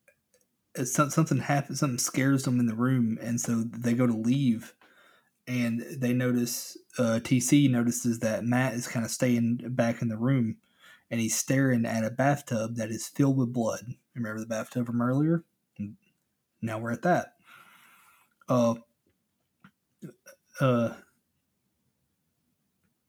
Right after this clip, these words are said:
he try-, uh, T C tries to pull Matt away, but, uh, from the tub, trying to get him, you know, away from the tub, but all of a sudden,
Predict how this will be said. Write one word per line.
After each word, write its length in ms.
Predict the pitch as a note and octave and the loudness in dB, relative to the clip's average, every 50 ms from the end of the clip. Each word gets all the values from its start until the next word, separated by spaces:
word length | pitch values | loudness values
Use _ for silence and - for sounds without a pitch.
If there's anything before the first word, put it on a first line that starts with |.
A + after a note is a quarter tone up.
| _ _ _ _ _ _ _ _ _ _ _ _ _ _ _ _ _ _ _ _ _ _ _ _ _ _ _ _ _ _ | _ _ _ _ _ _ _ _ _ _ _ _ _ _ _ _ _ _ _ _ _ _ _ _ _ _ _ _ _ _
he 140 | - D3 C3+ | 2 2 4
try-, 220 | B2+ - D#3 D3+ | 6 6 6 6
uh, 320 | D3+ C3+ C#3 C3+ B2+ A#2+ A#2 - | 6 4 2 0 0 0 0 0
T 200 | - D#3+ D3 C3+ | 2 2 2 4
C 160 | - D#3+ D3+ | 4 4 4
tries 260 | C#3+ - D3 C3+ C3 | 4 4 2 2 2
to 80 | - C3+ | -2 -6
pull 300 | - - C#3+ C3 B2+ B2 | -2 0 2 2 4 4
Matt 380 | A#2+ B2 B2+ C#3 C#3+ C#3 - - _ - - _ | 2 2 2 0 0 -2 -6 -10 _ -20 -20 _
away, 500 | - B2+ A#2 B2 C#3 D3+ C#3+ C3 B2+ B2+ - - - - - - _ _ - | -2 0 2 4 4 4 4 4 2 0 -4 -10 -18 -20 -20 -20 _ _ -2
but, 260 | A#2+ A#2 A#2 A2 - - - | 0 0 0 0 -2 -2 0
uh, 300 | B2+ A#2+ A#2 A2+ A2 G#2+ G#2+ - - - - _ _ _ _ _ _ _ _ _ _ _ _ _ - | 2 2 4 2 0 -2 -4 -8 -14 -20 -20 _ _ _ _ _ _ _ _ _ _ _ _ _ -2
from 160 | - C3+ B2 | 0 2 2
the 100 | A2+ A2 | 2 0
tub, 500 | - - C#3+ D3 D3 C3+ B2+ B2+ - - | 0 2 2 4 4 2 0 -2 -6 -4
trying 160 | - C3 B2 | -2 -2 0
to 40 | A#2+ | 2
get 120 | B2 B2 | 2 2
him, 200 | A#2+ A#2+ A#2 A#2 | 2 2 0 0
you 100 | A2+ A#2+ | 0 -2
know, 120 | A#2 A2+ A#2 | -2 -2 -2
away 240 | A2+ A2 A#2+ A#2+ A#2+ | -2 0 0 0 0
from 140 | - A#2+ | 0 -2
the 80 | A2 A2 | -4 -2
tub, 360 | - C3 C3+ C3+ C3 B2+ B2+ | 0 0 2 2 2 0 -2
but 140 | - A2+ - | -2 -2 0
all 200 | - A#2 A#2+ B2 | 0 0 2 2
of 40 | A#2+ | 2
a 60 | A#2 | 0
sudden, 640 | - - - C3 C3 B2+ B2+ B2 A#2 A2+ A2+ A#2 - | 0 2 2 2 2 2 2 2 2 0 -2 -2 -6